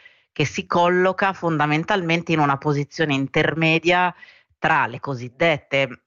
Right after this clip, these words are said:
eh, per essere comprensibili, case popolari, quindi offerta di edilizia residenziale pubblica,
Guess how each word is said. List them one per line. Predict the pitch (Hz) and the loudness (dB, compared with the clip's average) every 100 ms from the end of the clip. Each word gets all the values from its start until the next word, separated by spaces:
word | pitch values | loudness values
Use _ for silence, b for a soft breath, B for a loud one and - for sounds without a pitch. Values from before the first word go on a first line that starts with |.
| _ | _
eh, | 143 131 | -2 -2
per | 123 131 | 0 -2
essere | 135 - 135 | -2 0 -2
comprensibili, | 143 139 151 135 131 175 170 151 147 143 - | 0 -2 0 -2 0 0 2 2 2 0 0
case | 131 139 139 | -2 0 0
popolari, | 139 120 151 170 151 135 | -2 0 2 2 0 -4
quindi | 147 147 143 | -10 -8 -4
offerta | - - 147 - | -4 -2 -4 -2
di | 143 | -4
edilizia | 139 135 139 151 - 135 | -4 -4 -2 -2 -2 -2
residenziale | 127 135 135 139 175 262 | -2 -2 -4 -2 -2 -2
pubblica, | - 135 127 135 151 143 | -2 -4 -2 -2 0 0